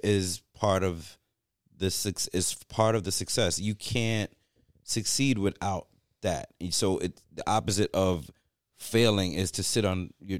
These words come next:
just to sit down and not do anything. So if you don't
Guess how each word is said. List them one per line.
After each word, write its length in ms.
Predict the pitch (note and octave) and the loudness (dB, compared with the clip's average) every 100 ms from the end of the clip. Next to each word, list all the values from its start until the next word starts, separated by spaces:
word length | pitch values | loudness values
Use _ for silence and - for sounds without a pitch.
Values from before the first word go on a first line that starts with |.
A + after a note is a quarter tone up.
| - | -6
just 260 | - G2 - | -4 -2 -2
to 60 | A2+ | 0
sit 200 | A2+ - | 0 2
down 220 | G2+ F#2+ | 2 2
and 100 | F2+ | 0
not 200 | F2+ E2+ | 0 0
do 160 | F2 F2 | 0 0
anything. 520 | B2+ G#2+ - - - _ _ _ | 0 -2 -6 -14 -16 _ _ _
So 280 | - A#2 G2+ | 0 4 4
if 280 | B1 G2+ - | 4 0 2
you 120 | A2+ | 2
don't 480 | F#2+ D#2 A#2 B2 | 2 2 2 2